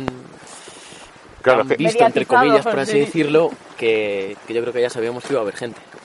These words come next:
Speaker 1: Claro, es que es, hay que decir que son, es un sábado y son las once de la noche, entonces es lo más normal que haya gente dentro. Lo que no sabemos es lo que están haciendo.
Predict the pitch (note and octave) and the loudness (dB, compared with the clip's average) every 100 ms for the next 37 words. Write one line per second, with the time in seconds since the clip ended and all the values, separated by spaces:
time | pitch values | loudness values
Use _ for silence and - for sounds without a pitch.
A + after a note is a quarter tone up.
0 | - - B2 - - C3+ G#2+ A#2 A#2+ C#3+ | -8 0 2 2 2 0 0 0 2 0
1 | C3 A2+ A2 - A#2+ D3 B2 - C#3 C3+ | -2 -4 -4 -4 -4 -2 0 4 6 6
2 | E3 A3+ - - - - - G2+ G2 - | 2 -2 -10 -20 -18 -20 -14 -6 -2 0
3 | A#2 - C3+ D3 C3 G2+ A#2+ F2 - G2+ | 0 0 -2 4 4 4 0 -6 -2 -2
4 | G#2 G2 - A2 F#2+ G#2 G#2+ A2 G#2 G2+ | -2 -6 -8 -2 0 0 2 0 2 0
5 | G#2+ F#2+ G2 - F2 F2 D#2+ - E2 F2+ | 2 2 2 0 -6 -8 -8 -6 -4 -4
6 | F2+ G#2 A2+ C3+ - - - - - G2+ | -2 -2 -2 -6 -12 -20 -20 -20 -10 -4
7 | F#2 F2+ F#2+ F2 - - | -4 -2 -2 -4 -6 -16